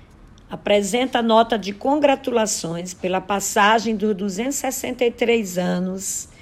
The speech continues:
de fundação da cidade de Viana. A Academia Vianense de Letras rejubila-se e congratula-se com os poderes constituídos do município de Viana,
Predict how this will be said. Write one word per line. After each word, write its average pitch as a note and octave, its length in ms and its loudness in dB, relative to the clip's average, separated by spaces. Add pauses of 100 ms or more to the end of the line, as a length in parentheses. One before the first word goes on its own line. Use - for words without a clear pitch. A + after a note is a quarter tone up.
(220)
de F#3 140 -6
fundação G#3+ 800 0
da F#3+ 120 -2
cidade F3 400 -6
de E3+ 100 -8
Viana. D#3+ 340 -6 (2250)
A G#3+ 200 2
Academia B3 600 6
Vianense A3+ 500 4
de F3+ 120 -4
Letras F#3+ 760 0
rejubila-se C4+ 1200 4 (920)
e G3+ 120 -2
congratula-se G#3+ 1120 4
com G3+ 160 0
os G#3 120 -2
poderes A3 540 2
constituídos A3 920 0
do F#3+ 140 -2
município B3 720 0
de G3+ 120 -4
Viana, E3+ 560 -4